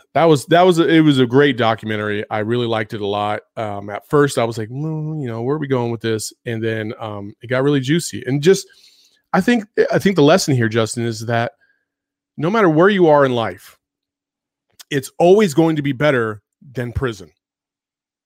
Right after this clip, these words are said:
You know what I mean? And sometimes I think we're so wrapped up into our own B S that we can't see how good our life or our situation is sometimes. And we take it for granted,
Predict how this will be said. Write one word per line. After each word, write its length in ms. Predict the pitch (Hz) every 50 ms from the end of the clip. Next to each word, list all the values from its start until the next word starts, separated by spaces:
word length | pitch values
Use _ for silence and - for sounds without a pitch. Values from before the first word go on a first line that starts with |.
| _ _ _ _ _ _ _ _ _ _ -
You 120 | 135 135
know 60 | 131
what 80 | 131 131
I 40 | 127
mean? 320 | 127 131 139 147 156 151 _ _ _ _ _ _
And 160 | - 151 143 135
sometimes 540 | - - 196 226 - - 220 202 190 151
I 80 | 165 147
think 260 | - - 170 156 -
we're 180 | 143 151 151 143
so 580 | - - - - 170 165 175 180 180 175 175 156
wrapped 420 | 139 127 135 143 147 151 - -
up 160 | 147 139 -
into 240 | 139 131 123 123 117
our 160 | 113 113 117
own 200 | 127 131 143 143
B 200 | 127 127 127 120
S 420 | 113 110 107 98 - - - - _ _ _ _ _ _ _ -
that 120 | 123 127
we 160 | 127 131 127
can't 360 | 120 - - 170 175 185 -
see 580 | - - - 156 160 151 147 139 135 127 117 _ _ _ _
how 220 | - - 151 160 156
good 280 | 123 113 139 143 151
our 160 | 147 131 123
life 480 | 123 120 117 117 123 143 151 - _ - - -
or 220 | 135 127 123 123
our 160 | 123 123 120 113
situation 680 | - - 139 - - 127 123 123 127 127 - 123 117 -
is 340 | 123 123 135 151 160 - - -
sometimes. 720 | - - 175 180 175 - 175 180 190 220 247 226 - - _ _ _ _ _ _ _ _ _ _ _ -
And 280 | - 143 139 139 139 135
we 80 | 143 139
take 240 | - - 147 143
it 120 | 151 151 -
for 100 | 151 135
granted, 520 | 123 127 123 117 120 113 113 110 110 110